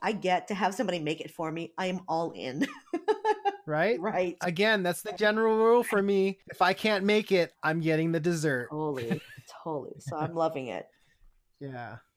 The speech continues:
Speaker 2: And respect to Sticky Mom Rice.
Speaker 1: Yeah.
Speaker 2: Sticky Rice Mom.
Speaker 1: <laughs> Sticky Rice Mom.
Speaker 2: <laughs>
Speaker 1: We have a new name for her now.
Speaker 2: Mad re-, mad respect for Sticky Rice Mom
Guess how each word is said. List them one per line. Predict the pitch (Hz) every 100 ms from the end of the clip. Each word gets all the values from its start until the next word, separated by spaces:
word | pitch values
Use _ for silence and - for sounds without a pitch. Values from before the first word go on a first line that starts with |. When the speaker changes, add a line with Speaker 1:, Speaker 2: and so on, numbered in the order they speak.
| _ _ _ _ _ -
Speaker 2:
And | 151
respect | 151 - 208 208
to | 156
Sticky | - 180 -
Mom | 151 131 120 117
Rice. | 110 107
Speaker 1:
Yeah. | 254
Speaker 2:
Sticky | 269 262 370
Rice | - 339 254
Mom. | 254 -
Speaker 1:
<laughs> |
Sticky | - - 254
Rice | 233 294
Mom. | 294 302 302 311 277
Speaker 2:
<laughs> | - 233
Speaker 1:
We | 294
have | 294
a | 285
new | 285
name | 262 254
for | 294 269
her | 269
now. | 240 - 285
Speaker 2:
Mad | 285
re-, | 262 - 466 -
mad | 453 539 302
respect | 320 - 277 269 -
for | -
Sticky | 262 - 233 202 208
Rice | 226 196 440
Mom | 190 - 208 160